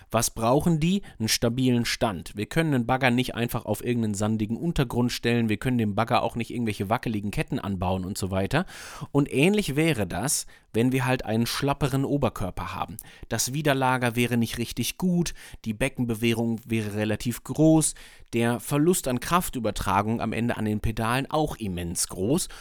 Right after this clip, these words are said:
Und deswegen kann man getrost hingehen und sagen, dass das Athletiktraining, äh, vor allen Dingen auch auf die Disziplin Schwimmen, Radfahren und Laufen einzahlt.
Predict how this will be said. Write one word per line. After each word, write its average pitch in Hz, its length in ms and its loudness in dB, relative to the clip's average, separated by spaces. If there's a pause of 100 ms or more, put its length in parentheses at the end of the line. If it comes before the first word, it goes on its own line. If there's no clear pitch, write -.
(180)
Und 107 200 -2
deswegen 143 720 0 (120)
kann 113 140 -8
man 117 140 0
getrost 196 420 0
hingehen 143 340 0
und 101 120 -2
sagen, 107 280 2
dass 110 140 -2
das - 160 -6
Athletiktraining, 127 840 -4 (380)
äh, 110 180 0
vor - 240 -2
allen 190 180 2
Dingen 247 160 0
auch 120 360 0
auf 110 140 -6
die 113 100 -4
Disziplin 117 500 -2
Schwimmen, 98 380 0
Radfahren 101 440 -2
und 120 120 -2
Laufen 120 320 4
einzahlt. - 500 -10